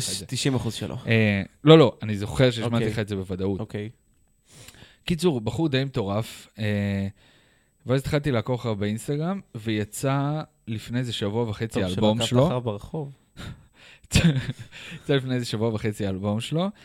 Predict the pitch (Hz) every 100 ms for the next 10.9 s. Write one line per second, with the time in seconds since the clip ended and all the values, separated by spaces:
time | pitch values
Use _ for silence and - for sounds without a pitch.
0 | - 123 - 120 127 - 123 110 104 104
1 | 101 104 - 110 - 101 113 185 _ _
2 | _ _ _ _ 107 101 - - 131 -
3 | _ _ _ _ _ _ - 113 110 107
4 | 107 104 104 104 101 98 _ _ _ _
5 | _ _ _ _ _ _ _ _ _ _
6 | 131 151 147 139 127 107 104 _ _ _
7 | _ _ _ _ - 127 120 117 107 -
8 | _ _ _ _ _ _ _ _ _ _
9 | _ _ _ _ _ - 110 113 127 127
10 | 120 - 123 - 123 135 131 165 180